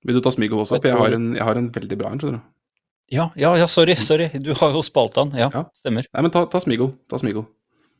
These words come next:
Speaker 2: Nei, jeg greier ikke, jeg greier ikke toppe Bjarne Blekksprut.
Speaker 1: Ok, <laughs> greit. Jeg
Speaker 2: Sorry.
Speaker 1: gir Gollum, og det her tror jeg Gollum kommer til å sette ekstremt pris på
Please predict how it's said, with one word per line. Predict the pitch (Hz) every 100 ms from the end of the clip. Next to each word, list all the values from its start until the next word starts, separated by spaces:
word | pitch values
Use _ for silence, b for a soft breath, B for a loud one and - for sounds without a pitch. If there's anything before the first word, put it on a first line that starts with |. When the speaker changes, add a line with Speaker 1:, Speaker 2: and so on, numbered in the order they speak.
| _ _ _ _ _ _ _ _ _ _ _ _ _ _ 107
Speaker 2:
Nei, | 95
jeg | - 98 110
greier | 107 92
ikke, | 87 - 92
jeg | 90 92 101
greier | 95 85
ikke | - -
toppe | - - 101 92
Bjarne | 95 87 87
Blekksprut. | 85 - 85 110
Speaker 1:
Ok, | 113 - -
<laughs> | -
greit. | - - - - B B B B -
Jeg | 117 143 160
Speaker 2:
Sorry. | 98
Speaker 1:
gir | 117 110 127 139
Gollum, | 139 120 104 185 277
og | - 113
det | 156
her | -
tror | 117
jeg | 147
Gollum | 107 110
kommer | 113 120
til | -
å |
sette | 107 - - _ _ -
ekstremt | - - - - 104 98 -
pris | - - -
på | 147